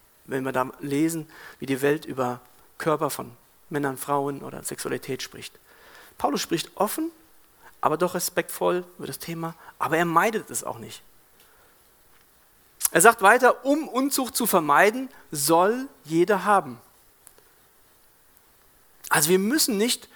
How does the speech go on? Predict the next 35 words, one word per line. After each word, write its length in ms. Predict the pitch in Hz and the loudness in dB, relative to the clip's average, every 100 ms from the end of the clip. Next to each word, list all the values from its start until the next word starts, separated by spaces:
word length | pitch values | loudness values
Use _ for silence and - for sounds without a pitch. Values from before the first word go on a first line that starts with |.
| - | -10
unfreiwillig 720 | - 254 - 170 156 185 220 | -2 0 4 4 4 2 0
in 80 | - | -4
ewiger 540 | 151 185 233 214 208 202 - - - | 0 0 2 4 4 2 -14 -16 -4
Enthaltsamkeit 680 | 170 165 180 220 214 220 | -2 2 4 2 0 -4
leben. 340 | 277 311 214 127 - - - | -2 -4 -4 -10 -16 -20 -12
Ich 80 | - | -2
hatte 140 | 190 185 | 0 4
es 40 | |
erwähnt, 340 | 190 208 269 - | 4 4 2 -4
außer 320 | - 180 190 208 | 2 4 4 0
es 140 | - | 0
ist 140 | 185 | -2
unsere 380 | - - 147 - | -4 -6 -6 -6
eigene 200 | - 156 | -6 -4
Entscheidung. 440 | 156 - 139 120 113 - _ _ _ _ _ _ _ _ _ _ _ | -4 -2 -2 -2 -8 -18 _ _ _ _ _ _ _ _ _ _ _
Wenn 120 | - 151 | -4 -2
dieser 220 | 156 151 | 0 0
Druck 460 | - 214 311 - - _ _ _ _ _ _ - | 0 -2 -2 -6 -14 _ _ _ _ _ _ 2
außer 180 | 208 208 | 4 2
Kontrolle 440 | 180 - 254 240 | 0 2 2 2
gerät, 420 | 143 127 117 - - _ _ _ _ _ _ _ _ _ - | -2 -8 -8 -10 -20 _ _ _ _ _ _ _ _ _ -4
ist 160 | - | 0
wie 100 | 202 | 2
mit 140 | 220 175 | 2 2
einem 140 | 151 | 2
Dampfkessel, 600 | 156 196 220 - 196 202 | 4 4 2 -2 -2 -2
der 120 | 185 165 | 0 0
dann 180 | 160 - _ _ _ - - | 0 -6 _ _ _ -16 -6
Unterdruck 380 | 175 190 190 | 0 0 -2
kriegt 260 | - 170 - | -4 -4 -4
und 220 | - 143 | -10 -10
explodiert. 600 | - - 156 147 131 - - _ _ _ - _ | -6 -4 -2 -2 -6 -6 -18 _ _ _ -20 _
Oder 220 | 143 151 | -4 -2
ein 140 | - 190 | 0 2
Vulkan, 520 | 202 190 220 196 120 | 2 4 4 4 2